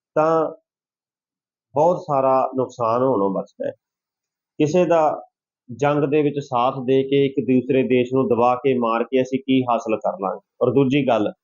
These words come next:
ਸਾਧ ਸੰਗਤ, ਦੁਨੀਆ ਸੇਵ ਕਰੀਦੀ ਹੁੰਦੀ ਹੈ, ਇੱਕ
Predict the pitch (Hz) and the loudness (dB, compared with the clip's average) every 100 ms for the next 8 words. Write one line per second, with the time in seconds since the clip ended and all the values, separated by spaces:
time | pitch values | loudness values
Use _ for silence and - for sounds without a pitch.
0 | _ _ _ - 143 151 156 165 165 156 | _ _ _ -2 -2 0 0 0 0 -2
1 | 117 139 147 165 165 175 175 - 135 131 | 0 2 4 4 2 0 -2 0 2 4
2 | 139 135 131 127 123 135 104 95 110 139 | 2 2 2 2 2 2 2 0 2 4
3 | 160 165 143 | 4 4 2